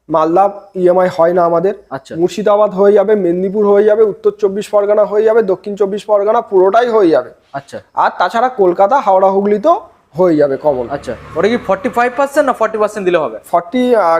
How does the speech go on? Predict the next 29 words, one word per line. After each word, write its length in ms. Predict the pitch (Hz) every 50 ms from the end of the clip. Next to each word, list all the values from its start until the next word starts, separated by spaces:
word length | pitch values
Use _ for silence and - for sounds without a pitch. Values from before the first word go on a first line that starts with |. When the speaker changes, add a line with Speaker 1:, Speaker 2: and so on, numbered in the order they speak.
| 165 -
Speaker 1:
কিছু 220 | - 208 - 233
গাড়ি 200 | 233 233 233 247
ফর্টি 340 | 233 - 202 180 - - 226
পার্সেন্ট, 380 | 214 233 226 226 - 262 233 -
কিছু 200 | 208 185 196 208
গাড়ি 180 | 208 202 208
ফিফটি 320 | 208 - 196 185 - - 214
পার্সেন্ট, 380 | 202 220 208 214 247 247 233
তার 120 | - 156 156 - -
থেকেও 260 | 196 185 214 220 226
কমে 240 | 226 226 220 226 214
কিছু 220 | 220 226 190 226
গাড়ি 240 | 214 220 220 226 220
হয়ে 200 | 185 208 214 226
যায়। 180 | 226 226 240 277 - - - -
Speaker 2:
আচ্ছা। 240 | - 156 - 165 170
Speaker 1:
দাদা, 160 | 190 190 240
অনেক 260 | 220 185 180 190 196 208
অনেক 180 | 240 233 214
শোরুম 280 | - - 190 190 196 208
আছে 160 | 214 208 220
দাদা, 220 | 220 220 220 226
জিরো 320 | 214 180 170 180 185 196 196
ডাউন 260 | 196 185 185 196 202
পেমেন্ট 280 | 185 202 202 208 208 202
বলে 160 | 214 220 214
এখনো 300 | 190 143 - 190 202 202
কাস্টমার 480 | - 185 170 - - 202 202 202 196
ডাকে, 300 | 160 180 160 160 220 240